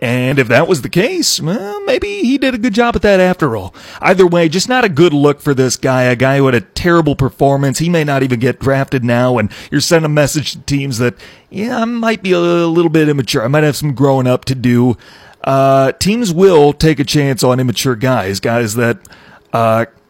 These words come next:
are their own worst enemies from time to time, but they have to be good. That's the thing. They have to be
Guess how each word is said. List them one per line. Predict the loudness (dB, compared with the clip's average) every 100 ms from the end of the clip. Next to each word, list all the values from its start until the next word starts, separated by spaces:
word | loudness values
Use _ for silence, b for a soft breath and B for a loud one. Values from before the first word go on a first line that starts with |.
| _ 0
are | 2
their | 4 2
own | 2
worst | 2 2 0
enemies | 2 0 0
from | -4
time | -2 -2 -2
to |
time, | -2 0 2 0 B B B B _ _
but | -4 0
they | 2
have | 2 0
to |
be | -4
good. | -2 -2 -4 -14 _ -2
That's | 0 0
the | -2
thing. | -4 0
They | 4 4
have | 2
to | 0
be | 2 2